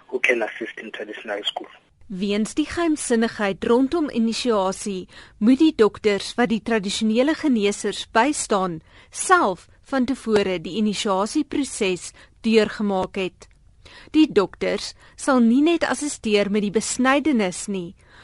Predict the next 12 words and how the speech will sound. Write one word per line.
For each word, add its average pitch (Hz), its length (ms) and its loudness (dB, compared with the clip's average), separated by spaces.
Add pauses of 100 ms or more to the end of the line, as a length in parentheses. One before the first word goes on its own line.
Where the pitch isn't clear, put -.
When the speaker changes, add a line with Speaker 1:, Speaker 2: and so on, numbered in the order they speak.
Speaker 2:
maar 220 240 2
ook 320 280 0 (100)
algemene 339 540 2
gesondheidsorg 226 1120 -2
aan 220 140 0
die 202 120 0
jong 240 280 2
mans 185 420 -2 (100)
by 233 120 4
die 240 140 -4
inisiasieskole 196 1200 -2 (180)
gee. 190 380 -4